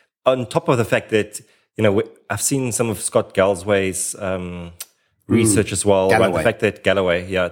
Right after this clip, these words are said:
Speaker 1: that there's more and more sort of, like, in this epidemic of loneliness, pandemic
Speaker 2: Loneliness,
Speaker 1: of loneliness, you
Speaker 2: yes,
Speaker 1: know?
Speaker 2: yes,
Speaker 1: So I
Speaker 2: yes.
Speaker 1: think there's, there are multiple angles to it. There's this, this angle around being involved with people that drive you forward,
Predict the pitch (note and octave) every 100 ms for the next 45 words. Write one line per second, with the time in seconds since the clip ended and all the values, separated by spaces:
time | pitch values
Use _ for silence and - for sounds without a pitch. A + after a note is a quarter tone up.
0 | - F#2 - G#2+ F#2+ G#2+ C3 C3 A2 G#2+
1 | F#2+ G2 - - _ _ _ - - A2
2 | G#2 - _ - G#2 A#2 G2 G#2 A2+ F#2+
3 | G2 C#3+ A#2 E2+ D#2+ - A#2 B2+ A#2+ B2+
4 | D3+ D3 F#2+ G2 F2+ - - A2 F#2+ C3
5 | - - - - G#2 G2 - B2 A2+ G#2+
6 | G2 B2 D#3+ C#3 A2+ - - _ _ A2
7 | - _ A2 G#2+ A2+ A2 A2+ C#3 - B2+
8 | G2+ G#2+ G#2 - G#2 F2+ - G2 F#2+ -
9 | G2 - - _ _ A2+ G#2+ G#2 A#2+ C3
10 | A#2 G#2 G#2 G2+ - - _ G#2 F#2 C3
11 | B2+ G#2 G#2+ G#2 F#2+ - A#2 F#2 - -
12 | G2 F#2+ - G#2+ G2 G2+